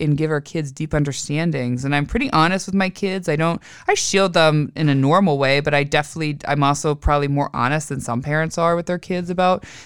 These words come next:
certain things as well, because that's, well, that's what my dad did, but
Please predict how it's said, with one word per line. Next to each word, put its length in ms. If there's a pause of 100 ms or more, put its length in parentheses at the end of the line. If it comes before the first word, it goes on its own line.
certain 260
things 320
as 140
well, 360
because 400
that's, 600
well, 120
that's 180
what 80
my 120
dad 280
did, 280
but 260